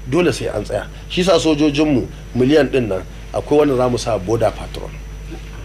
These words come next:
Border patrol nan a hana kaya waɗanda suke bindigogi da abubuwa masu. Amma muna da tsari na musamman wanda duk wanda yake border zai dara. Wanda yake da border,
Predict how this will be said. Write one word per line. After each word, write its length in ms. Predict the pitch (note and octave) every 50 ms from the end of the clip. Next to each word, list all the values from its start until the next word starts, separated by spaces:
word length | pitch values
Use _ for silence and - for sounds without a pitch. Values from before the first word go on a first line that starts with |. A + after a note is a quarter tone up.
| - - - - - -
Border 320 | B2+ C#3+ F3+ G3 F#3 E3 D3
patrol 320 | D3 C#3 B2+ D#3+ E3+ D#3+
nan 240 | D3+ D3+ D3+ D3+ D3
a 80 | - C3
hana 240 | B2+ D3+ D#3 D3
kaya 520 | A#2+ - B2+ C3 C#3 C#3+ C#3+ C#3+ C#3+ C#3+ C#3
waɗanda 340 | C#3+ C#3+ - - C3+ B2 A2+
suke 240 | - C#3 B2+ - B2
bindigogi 600 | A2 B2 C3 C#3 C#3 C3+ B2+ C3+ C#3 C#3 C#3+ C#3+
da 120 | B2+ - -
abubuwa 320 | G#2+ A#2 A#2+ A#2+ B2 A2
masu. 280 | F#2+ F#2+ G2 - - - - - - - - - - - - - - -
Amma 180 | - D#3+ F3+ F#3+ G3+
muna 220 | G3+ G#3 G3+ F#3 E3+
da 0 |
tsari 360 | D#3 - D#3 F3+ F#3 F3+ E3+
na 100 | D#3+ E3+
musamman 600 | E3+ D#3+ C3 - - F#3+ G#3 G#3 G3 F3+ C3 - - - - - - - - - - -
wanda 320 | C#3+ F3 F#3 F#3 F3 D#3+
duk 320 | B2 A#2 - G#3+ A3 A3 A3
wanda 220 | A3 A3 A3 G3
yake 220 | F3 - - E3 D3
border 320 | C3+ D3 D#3 D3 C#3 A#2+ A2+
zai 140 | B2 C3+
dara. 340 | A2+ G2 A#2 A#2 A2+ G#2+ F#2 - - - - - - - - - - - - C#3+
Wanda 340 | D3+ F#3 G3+ G#3 G3 F3+
yake 280 | F3 F3 E3+ - - D#3+ C3
da 100 | B2 A#2+
border, 460 | G#2 G2+ C3 D#3 D#3+ D#3+ C3+ A#2 F#2